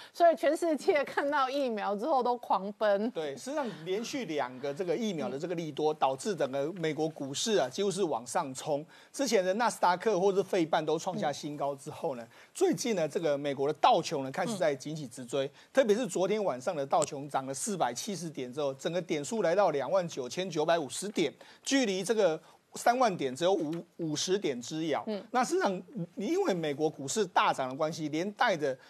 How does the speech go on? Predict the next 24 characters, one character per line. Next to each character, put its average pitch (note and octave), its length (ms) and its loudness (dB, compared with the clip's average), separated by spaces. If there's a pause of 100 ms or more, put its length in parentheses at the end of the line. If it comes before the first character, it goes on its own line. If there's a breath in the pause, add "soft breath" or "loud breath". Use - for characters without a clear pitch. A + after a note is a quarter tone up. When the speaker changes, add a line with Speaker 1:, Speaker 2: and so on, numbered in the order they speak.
(160 loud breath)
Speaker 2:
台 F3 180 4
湾 A3+ 160 4
的 F#3+ 100 2
这 E3 100 -2
个 D#3+ 300 0
A G3 120 4
D G3 200 0
R E3 80 4
Speaker 1:
嗯。 - 20 -4
Speaker 2:
在 F3+ 140 2
美 C3 140 -6
国 A#2+ 140 -8
也 A2+ 40 -10
是 D3 100 -6
狂 C3+ 280 -2
飙。 C#3+ 260 2 (240 soft breath)
昨 G3+ 200 4
天 B3+ 180 0
晚 D3+ 180 2
上 G3 220 0
的 D3+ 100 -2
这 F3+ 100 0
个 D#3 100 -2
美， C3 240 -4